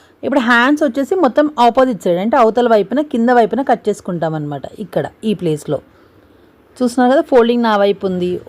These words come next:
ఓపెన్స్ రెండు అవతల వైపుకు ఉన్నాయి. ఈ విధంగా చూసి ఇప్పుడు ఈ క్లాత్ని ఇలా మడతేసుకోవాలి. ఇప్పుడు టోటల్గా మనకి నాలుగు మడతలు అనేవి వస్తాయి. And ఇక్కడ మీకు మార్క్ వేస్తున్నాను కదా, ఇది కటింగ్లో వెళ్ళిపోయేటట్టే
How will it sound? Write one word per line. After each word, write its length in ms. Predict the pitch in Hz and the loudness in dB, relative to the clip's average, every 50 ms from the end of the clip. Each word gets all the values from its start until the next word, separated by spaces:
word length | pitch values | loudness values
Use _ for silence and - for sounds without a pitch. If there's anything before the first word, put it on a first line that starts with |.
| - 220 | -2 -2
ఓపెన్స్ 300 | 220 - 247 240 240 233 220 220 | -2 0 0 -2 -2 -2 -2 -2
రెండు 220 | 214 208 220 269 262 | 0 2 2 2 2
అవతల 240 | 226 202 165 208 202 190 | 2 2 0 -2 0 0
వైపుకు 300 | 190 185 165 226 220 226 196 | 0 0 -2 -4 -6 -6 -4
ఉన్నాయి. 380 | 180 175 170 170 165 165 165 160 160 _ _ _ _ _ _ _ _ _ _ _ _ _ _ _ _ _ _ _ _ _ _ _ - 220 | -4 -4 -4 -4 -4 -6 -6 -8 -10 _ _ _ _ _ _ _ _ _ _ _ _ _ _ _ _ _ _ _ _ _ _ _ -6 -2
ఈ 20 | 214 214 | 0 0
విధంగా 320 | 214 180 208 208 208 202 180 190 - | 2 2 2 2 2 0 0 -2 -4
చూసి 360 | 175 175 180 - - - 370 480 480 330 | -4 -4 -4 -4 -4 -2 -2 -2 -2 -4
ఇప్పుడు 180 | 226 - - 262 254 | -4 -2 0 0 0
ఈ 20 | 214 | 2
క్లాత్ని 300 | 226 202 180 247 - 370 - 277 277 | 2 2 2 0 -2 -6 -4 -2 2
ఇలా 140 | 262 254 269 302 339 320 294 | 2 4 4 2 2 2 2
మడతేసుకోవాలి. 720 | 226 190 - 196 175 165 - - - 165 151 147 143 143 - _ - - _ _ _ _ - | 0 0 0 -2 -4 -4 -4 -6 -4 -4 -2 -4 -6 -8 -10 _ -20 -20 _ _ _ _ -6
ఇప్పుడు 160 | - 240 302 233 269 | -4 -2 0 2 4
టోటల్గా 360 | 247 247 240 254 262 247 285 262 | 4 4 4 2 0 0 0 0
మనకి 220 | 254 226 233 240 294 247 226 208 | 0 0 0 0 0 0 2 2
నాలుగు 260 | 208 214 233 240 254 240 | 2 2 2 2 0 0
మడతలు 260 | 233 208 - - 233 233 | 0 0 0 0 0 0
అనేవి 200 | 214 214 240 240 220 | 0 0 0 0 -2
వస్తాయి. 360 | 190 - - - 180 147 139 127 - _ _ _ _ _ _ _ _ _ _ _ _ _ _ - - - _ _ _ _ _ _ - - | -2 -4 -6 -6 -6 -6 -6 -8 -12 _ _ _ _ _ _ _ _ _ _ _ _ _ _ -20 -20 -20 _ _ _ _ _ _ -4 -2
And 80 | 226 226 226 | -2 0 2
ఇక్కడ 140 | 240 240 240 247 | 2 2 2 2
మీకు 120 | 233 233 226 | 2 2 2
మార్క్ 240 | 214 220 233 233 - 247 | 2 2 0 0 2 2
వేస్తున్నాను 420 | 247 240 247 - 247 247 247 240 226 | 2 0 0 -2 -4 -2 -2 -2 -2
కదా, 100 | 269 269 330 294 | -2 -2 -2 -2
ఇది 100 | 277 - - | -2 0 0
కటింగ్లో 340 | 226 185 190 233 247 262 262 247 | 0 0 0 0 0 2 2 2
వెళ్ళిపోయేటట్టే 580 | 226 208 208 190 - 220 220 220 214 180 - | 2 2 0 0 0 0 0 -2 -2 -2 -2